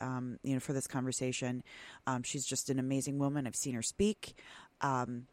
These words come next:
she is hilarious. She is brilliant. And, uh, yeah, let's,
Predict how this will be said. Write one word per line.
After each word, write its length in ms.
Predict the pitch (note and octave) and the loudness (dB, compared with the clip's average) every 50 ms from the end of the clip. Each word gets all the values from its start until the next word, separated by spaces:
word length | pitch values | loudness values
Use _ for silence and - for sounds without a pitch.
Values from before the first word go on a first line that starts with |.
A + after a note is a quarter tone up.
| _ _ - | _ _ -12
she 260 | - - - D3 C3 | -8 -4 0 2 2
is 440 | A#2+ A#2+ A2+ G2 - - - - - - - - | 2 2 0 -2 -2 -2 -4 -4 -6 -10 -6 -2
hilarious. 720 | - C3+ D3+ F#3 G#3 A3 A3 G#3+ G#3+ G#3 - - - - - _ _ | 2 4 6 6 6 6 6 4 4 2 0 -2 -4 -6 -8 _ _
She 260 | - - - - C#3 B2 | -12 -8 -4 -2 0 0
is 220 | B2 B2 G#2+ - | 0 0 -2 -6
brilliant. 680 | - _ D#3 E3+ E3+ E3+ E3+ E3 E3 E3 E3+ - - - - - - - - - - _ _ | -6 _ 4 6 6 6 4 2 0 0 -2 -4 -6 -6 -8 -16 -20 -20 -20 -20 -20 _ _
And, 320 | - C3+ C3+ C3 B2+ B2 C3+ | 0 2 2 2 2 2 2
uh, 220 | B2 A#2+ B2 B2 | 2 2 2 0
yeah, 240 | B2 A#2+ C3+ C#3 F#3 F3+ | 0 0 0 0 0 2
let's, 600 | C#3+ C3+ C#3 - - - - - - - - - | 0 0 2 2 4 4 4 2 0 -4 -6 -10